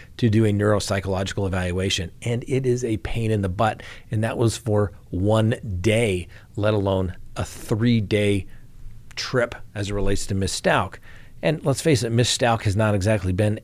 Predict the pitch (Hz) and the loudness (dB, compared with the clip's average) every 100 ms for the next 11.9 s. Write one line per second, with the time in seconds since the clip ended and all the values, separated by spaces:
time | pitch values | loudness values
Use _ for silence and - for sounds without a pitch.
0 | - 104 101 - 107 95 101 90 - - | -4 -2 -2 -4 -4 -2 0 -2 0 4
1 | 180 123 85 - - - - 110 101 113 | 6 6 -2 -4 -14 -14 -4 -2 0 0
2 | 104 107 - - 123 - 131 113 - 107 | 0 -2 -8 -2 0 2 2 2 2 0
3 | - 123 110 - - 82 110 151 - 117 | 0 0 -2 -6 -12 -6 -2 -2 -2 -2
4 | - 107 101 - 98 95 92 98 104 98 | 0 0 0 2 2 2 2 2 2 2
5 | 98 95 87 - - - - 107 101 98 | 2 0 -2 -8 -18 -12 -2 2 2 2
6 | 92 95 - - 90 85 - - - - | 2 0 0 -2 -2 -2 -8 -18 -20 -20
7 | - - - 107 98 - 107 98 101 120 | -20 -16 -6 -2 -2 0 2 4 4 4
8 | 110 101 110 - 117 131 - 123 120 117 | 2 2 2 2 0 0 -2 -2 -2 0
9 | - 147 185 117 90 - - - - - | 0 4 4 4 0 -4 -12 -16 -20 -20
10 | - - - - 139 131 123 127 127 - | -20 -20 -12 -2 2 2 2 2 2 0
11 | 92 107 - 139 - 185 175 87 | -2 -2 0 0 2 2 2 2